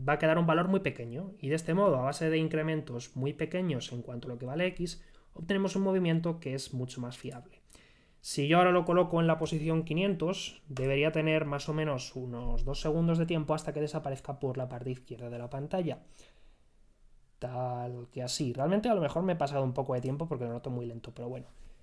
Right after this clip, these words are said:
Lo importante es que, como habéis visto, en este caso tenemos un problema un poco grave, y es que si repito la animación, el personaje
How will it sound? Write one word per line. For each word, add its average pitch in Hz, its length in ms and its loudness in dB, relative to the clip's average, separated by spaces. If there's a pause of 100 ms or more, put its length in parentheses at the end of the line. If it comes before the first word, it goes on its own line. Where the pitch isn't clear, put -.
(360)
Lo 165 100 6
importante 220 640 6
es 220 100 2
que, 170 100 -2
como 165 200 6
habéis 185 180 6
visto, 165 400 4
en 143 80 4
este 151 180 2
caso 143 480 0
tenemos 131 320 -2
un 139 140 -2
problema 131 300 -2
un 143 100 -4
poco 120 240 -6
grave, 120 320 -8
y 123 140 -4
es 127 100 -6
que 131 460 -2
si - 200 -6
repito 135 320 -2
la 214 80 6
animación, 190 600 4 (220)
el 135 640 -2
personaje 165 640 -2